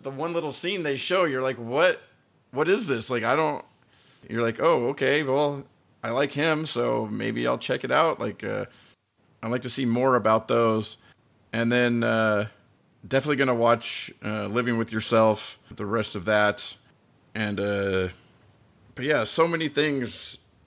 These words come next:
uh, dropping on, uh, all these different things. The problem is, is some of the shows that <laughs> I now wanna see are gonna be, are on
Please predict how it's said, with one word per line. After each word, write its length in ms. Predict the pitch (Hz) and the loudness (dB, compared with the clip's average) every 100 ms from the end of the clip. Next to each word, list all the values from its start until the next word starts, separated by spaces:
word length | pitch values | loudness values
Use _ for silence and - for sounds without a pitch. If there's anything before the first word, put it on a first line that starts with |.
| _ _ | _ _
uh, 220 | 110 107 101 | -6 -4 -6
dropping 640 | - 113 117 117 113 107 101 - | -2 4 4 4 0 0 -4 -2
on, 360 | 107 107 107 104 | 0 2 2 0
uh, 360 | 104 101 98 95 - _ _ _ _ - | 0 0 -2 -6 -16 _ _ _ _ -4
all 120 | 120 | 0
these 180 | 113 117 | 2 0
different 240 | 127 113 | 0 -2
things. 200 | 120 120 | 0 0
The 80 | 120 | 0
problem 320 | - 151 165 | 0 2 2
is, 160 | 151 156 | 2 0
is 100 | 131 | -2
some 140 | 156 | -2
of 60 | 156 | -2
the 60 | 147 | -2
shows 300 | - 147 139 | 0 0 -2
that 100 | 139 | -4
<laughs> 340 | - - - | -8 -10 -4
I 60 | 160 | -2
now 120 | 151 | -2
wanna 120 | 156 127 | -4 0
see 460 | - - 180 156 | 0 2 2 4
are 200 | 131 123 | 4 4
gonna 240 | 104 127 127 | 0 -2 -2
be, 80 | - _ - - - - - | -4 _ -20 -18 -18 -10 -4
are 140 | 127 | 2
on 220 | 143 139 | 4 2